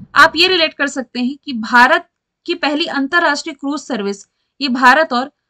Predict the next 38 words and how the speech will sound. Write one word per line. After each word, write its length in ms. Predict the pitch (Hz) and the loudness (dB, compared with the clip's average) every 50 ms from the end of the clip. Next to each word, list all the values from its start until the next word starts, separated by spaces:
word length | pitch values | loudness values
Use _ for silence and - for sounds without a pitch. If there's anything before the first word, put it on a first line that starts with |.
| _ _ - | _ _ -8
श्रीलंका 600 | - - 339 359 370 370 339 320 294 285 302 302 | -4 -2 0 2 2 2 2 2 0 -2 -4 -4
के 140 | 302 302 247 | -4 -4 -4
बीच 280 | 226 262 277 269 - | -2 -2 -2 -2 -2
में 100 | 269 233 | -2 -2
ही 180 | 240 240 277 277 | -2 -2 -2 -4
शुरू 340 | 269 - - 277 233 240 240 | -8 -8 -4 -4 -2 -2 -2
होने 280 | 233 220 202 214 254 - - | -2 -4 -4 -6 -8 -10 -8
जा 140 | 247 233 233 196 | -4 -2 -2 -2
रही 320 | 190 196 190 202 208 196 | -2 -6 -8 -8 -10 -10
है। 120 | 208 214 - _ _ _ _ _ _ _ _ - | -12 -14 -18 _ _ _ _ _ _ _ _ -4
ऑप्शंस 420 | - 269 262 - - 381 381 381 - | -2 -2 -2 -2 -4 -4 -4 -4 -6
के 80 | 359 | -8
through 240 | 339 339 320 320 285 | -8 -6 -6 -4 -4
हम 160 | 285 302 349 - _ _ | -4 -6 -8 -14 _ _
कुछ 160 | - - - | -10 -8 -8
अन्य 300 | 349 - - 269 302 330 | -8 -6 -6 -6 -6 -8
एक्सरसाइज 640 | - - 254 - - 320 320 - 311 277 302 277 294 | -10 -12 -12 -10 -10 -10 -8 -6 -6 -4 -4 -4 -4
रिलेट 260 | 277 247 240 247 247 | -4 -4 -4 -4 -4
करेंगे 420 | - 262 220 220 226 226 226 - - _ _ _ _ _ - | -6 -6 -6 -4 -4 -6 -6 -8 -12 _ _ _ _ _ -14
जो 120 | 226 247 262 | -12 -8 -6
कि 100 | 349 349 | -6 -6
भारत 380 | 277 254 254 240 262 302 320 - | -4 0 0 0 0 0 -4 -8
की 100 | - 320 | -10 -14
अन्य 300 | - - 262 285 311 320 | -10 -8 -8 -6 -6 -6
कंट्रीज 460 | - 285 254 240 226 277 285 302 - | -6 -4 -4 -4 -2 -4 -6 -6 -8
के 100 | - 285 | -10 -10
साथ 300 | 254 - 220 208 202 214 | -6 -4 -4 -4 -4 -6
होती 280 | 226 190 185 202 208 208 | -8 -10 -10 -10 -10 -10
है। 120 | 208 202 - _ _ _ _ _ _ _ _ - | -10 -10 -14 _ _ _ _ _ _ _ _ -8
एक 180 | - 320 320 - | -8 -8 -6 -6
तो 80 | 359 | -8
देखिए 280 | 285 330 302 - 349 339 | -6 -6 -6 -6 -6 -6
युद्ध 320 | 269 233 277 247 226 233 | -6 -4 -6 -6 -6 -6
अभ्यास 500 | 302 277 220 196 269 262 240 247 254 - 269 | -6 -6 -6 -4 -2 0 0 0 -2 -4 -8
है, 120 | 277 294 - _ _ _ _ _ _ _ _ _ _ _ _ _ _ _ _ _ _ - | -12 -12 -16 _ _ _ _ _ _ _ _ _ _ _ _ _ _ _ _ _ _ -16
वज्र 420 | 214 190 214 269 277 247 302 311 294 | -8 -4 -2 0 0 -2 -4 -6 -6
प्रहार 420 | - 302 285 262 277 269 269 262 | -4 -4 -2 2 2 2 2 2
है, 180 | 254 285 294 | -2 -6 -10